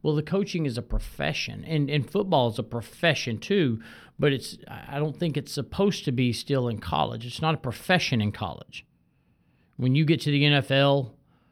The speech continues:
or, hey, to the U S F L event, you know, this spring, which, looking forward to that. But if you get to there, I think, I view it now, it's a profession.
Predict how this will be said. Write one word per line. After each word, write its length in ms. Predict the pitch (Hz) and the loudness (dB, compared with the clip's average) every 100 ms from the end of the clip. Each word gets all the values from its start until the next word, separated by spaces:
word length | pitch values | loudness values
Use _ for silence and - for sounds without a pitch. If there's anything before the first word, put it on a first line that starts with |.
| _ _ | _ _
or, 440 | 113 120 113 110 - | -2 0 0 -2 -6
hey, 320 | 110 139 - - _ _ _ _ _ - | -6 -6 -8 -16 _ _ _ _ _ -10
to 100 | 127 | -4
the 60 | |
U 240 | 113 139 185 | 0 2 2
S 180 | 110 113 | 0 -4
F 180 | 104 | -4
L 200 | 107 101 | -2 -2
event, 260 | 98 120 147 | -2 -2 -4
you 220 | 95 113 | -6 -2
know, 120 | 110 | -2
this 160 | 104 107 | 0 -2
spring, 460 | - 139 160 104 - | -2 0 0 -2 -8
which, 240 | 123 117 | -10 -6
looking 220 | 131 120 117 | -4 -4 -2
forward 220 | 127 113 | -2 -2
to 60 | |
that. 320 | 107 151 - - - - - | 0 0 -2 -8 -20 -14 6
But 400 | 180 - - - - | 6 6 0 -20 -2
if 80 | |
you 60 | 202 | 4
get 140 | 214 | 4
to 60 | 196 | 6
there, 200 | 208 185 | 4 8
I 140 | 175 | 6
think, 220 | 190 202 147 | 6 4 6
I 100 | 156 | 6
view 240 | 135 165 | 6 6
it 80 | 143 | 6
now, 280 | 151 170 156 | 8 8 8
it's 120 | - | 4
a 40 | |
profession. 540 | 139 135 131 - - | 2 4 4 2 -4